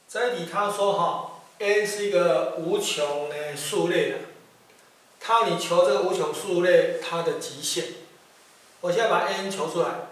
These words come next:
我把它除过去，我a n哈，它小于等于多少？全部除以 n，全部除以 n 的话，就是二加上 n 分之三嘛，大于等于，这除以 n，就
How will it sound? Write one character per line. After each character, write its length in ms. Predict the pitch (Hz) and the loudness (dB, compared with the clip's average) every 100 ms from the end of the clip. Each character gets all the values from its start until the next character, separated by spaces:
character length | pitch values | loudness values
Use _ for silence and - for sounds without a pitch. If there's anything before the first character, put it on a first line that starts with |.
| - | -16
我 60 | - | -8
把 160 | 165 180 | -4 -2
它 20 | |
除 160 | 180 160 | -2 -2
过 140 | 160 | -2
去， 300 | 165 165 - - - - _ _ _ _ _ | -4 -8 -10 -16 -18 -20 _ _ _ _ _
我 100 | - - | -16 -12
a 240 | 202 202 180 | -6 -4 -4
n 100 | 175 | -4
哈， 380 | 160 165 - - - _ _ - | -4 -6 -12 -18 -20 _ _ -12
它 200 | 180 185 | -6 -6
小 280 | - 147 | -6 -6
于 40 | 147 | -8
等 100 | 143 | -10
于 40 | |
多 100 | 156 | -8
少？ 260 | 160 - - - _ _ | -8 -10 -16 -20 _ _
全 200 | - 175 | -8 -4
部 120 | - - | -2 -2
除 180 | 190 | -2
以 140 | 175 180 | 0 4
n， 260 | 175 - - - - - - - - - - - - | 4 2 -4 -12 -20 -20 -20 -20 -20 -20 -20 -20 -14
全 180 | 196 | -8
部 80 | 220 | -4
除 200 | 208 202 | -2 2
以 100 | 202 | 4
n 60 | 185 | 4
的 80 | 185 | 2
话， 160 | 180 | 2
就 100 | 180 | 2
是 60 | - - | 0 0
二 240 | 196 175 - | 4 4 4
加 300 | 175 170 165 | 2 0 0
上 460 | - - - - - - - _ _ _ _ - | 0 -2 -2 -8 -16 -20 -20 _ _ _ _ -8
n 180 | 170 165 | -4 -4
分 100 | 170 | -6
之 100 | 165 | -8
三 260 | - 156 | -8 -8
嘛， 200 | 156 - - - _ _ _ _ _ _ _ - | -10 -16 -20 -20 _ _ _ _ _ _ _ -6
大 220 | 180 165 | -4 -4
于 20 | |
等 100 | - | -8
于， 240 | 143 139 - - | -14 -18 -20 -16
这 140 | 196 | -12
除 180 | 175 180 | -8 -6
以 100 | 165 | -2
n， 340 | 170 175 - - - _ _ _ | -2 -4 -8 -16 -20 _ _ _
就 140 | - | -20